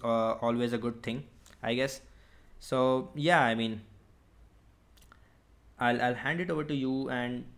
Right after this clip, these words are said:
like, take your thoughts on everything, <laughs> basically, from Alaves's goal to our substitutions to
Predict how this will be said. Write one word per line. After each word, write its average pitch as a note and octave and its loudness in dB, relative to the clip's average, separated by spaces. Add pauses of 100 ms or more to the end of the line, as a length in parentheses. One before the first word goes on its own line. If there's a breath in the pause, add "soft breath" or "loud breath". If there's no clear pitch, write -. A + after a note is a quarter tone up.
(120)
like, A2 -4
take B2+ 2
your C3+ -2
thoughts A#2+ -2
on A#2 -4 (2000)
everything, B2+ 0
<laughs> A2 2
basically, A#2+ -4
from A2+ -6
Alaves's A2+ -2
goal A2+ -2
to A#2 -2
our A2 -2
substitutions A2+ -6
to A#2+ -4